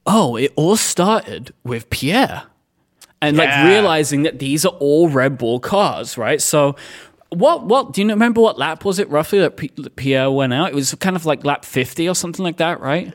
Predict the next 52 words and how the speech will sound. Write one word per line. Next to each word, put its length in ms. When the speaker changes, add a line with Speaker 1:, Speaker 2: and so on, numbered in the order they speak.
Speaker 2:
Yeah, 240
it 20
was 120
about 540
thirteen, 560
fifteen 360
laps 280
to 80
go 240
or 120
so, 280
'cause 140
it 40
was 140
right 360
after 360
everyone 260
decided 440
to 80
do 240
their 160
very 340
final 340
stops. 560
And 140
then 260
Speaker 1:
Yep. 180
Speaker 2:
he 180
straight 280
up 80
caught 160
on 80
fire, 400
though, 160
which 220
I 120
don't 200
think 200
Speaker 1:
The 120
Speaker 2:
Max 140
Speaker 1:
engine 180
Speaker 2:
or 120
Checo 220
Speaker 1:
went. 160
Speaker 2:
did. 220
Speaker 1:
No, 340
I 80
mean, 180
and 100
you 80
also 220
see, 240